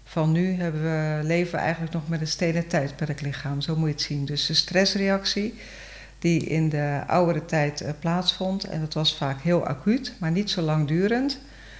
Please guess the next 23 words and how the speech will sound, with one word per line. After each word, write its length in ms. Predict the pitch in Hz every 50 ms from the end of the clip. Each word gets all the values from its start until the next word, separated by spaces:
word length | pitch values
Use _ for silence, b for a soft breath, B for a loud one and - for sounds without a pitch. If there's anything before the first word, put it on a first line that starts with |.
| B B B B B
eh, 320 | B - - 165 180 180 180 175
dat 300 | 190 202 202 - - - -
mechanisme 560 | 175 185 180 180 185 190 214 226 - - 202
zit 180 | 165 - 180
nog 160 | 180 185 180 -
in 120 | - 170
ons 220 | 175 170 - -
eigen 340 | - - 165 165 165 156 147
lichaam. 580 | 127 120 131 - - 135 135 165 208 233 220 214 - -
Eh, 140 | - - 160 156 156 156 151
dat 160 | - 151 151
noemen 200 | - 160 156 151
we 60 | 147
ook 100 | 151 147
wel 120 | - 151 147
eens 180 | 147 156 -
de 80 | - 151
fight 460 | - - - 151 147 147 151 147 -
or 80 | - 139
flight 560 | 131 - - 147 139 143 143 147 143 147 -
or 200 | - - - -
freeze 580 | 131 - - - 156 156 156 156 147 - - 151
reactie. 680 | 147 156 156 156 151 156 - - - 156 160 - B